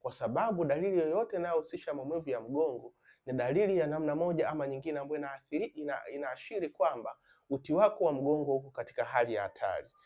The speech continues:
Kama una dalili za namna hiyo, hakikisha kwamba unachukua namba yangu kwenye bio, unawasiliana nami moja kwa moja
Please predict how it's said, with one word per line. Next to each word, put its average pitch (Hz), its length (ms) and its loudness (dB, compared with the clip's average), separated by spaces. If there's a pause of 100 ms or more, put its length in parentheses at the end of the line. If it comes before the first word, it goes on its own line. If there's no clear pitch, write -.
(300)
Kama 294 300 0
una 180 200 4
dalili 156 340 4
za 139 120 0
namna 113 220 -4
hiyo, 123 380 -2 (260)
hakikisha 190 640 -2
kwamba 175 320 -4
unachukua 147 440 -2
namba 120 240 -2
yangu 175 320 0
kwenye 127 220 -8
bio, 101 480 -2 (340)
unawasiliana 139 680 0
nami 185 340 0
moja 233 320 0
kwa - 140 -4
moja 104 380 -2